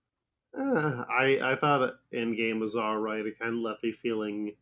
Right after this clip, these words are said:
empty at the end, and while there's a lot of good moments that are very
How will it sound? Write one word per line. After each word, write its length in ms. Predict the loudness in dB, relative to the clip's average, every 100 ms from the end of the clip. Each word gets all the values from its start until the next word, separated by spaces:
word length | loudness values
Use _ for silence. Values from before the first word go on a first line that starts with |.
| _ _ _ _ _ _
empty 640 | -2 -2 0 2 2 2 0
at 180 | -6 -4
the 280 | -4 -4 -4
end, 400 | -6 -4 -4 -4
and 140 | -4
while 180 | -4 -4
there's 240 | -4 -4 -4
a 100 | -6
lot 200 | -6 -6
of 180 | -8
good 220 | -6 -6 -6
moments 460 | -6 -4 -6 -6
that 120 | -6
are 140 | -6 -6
very 440 | -4 -2 -2 -4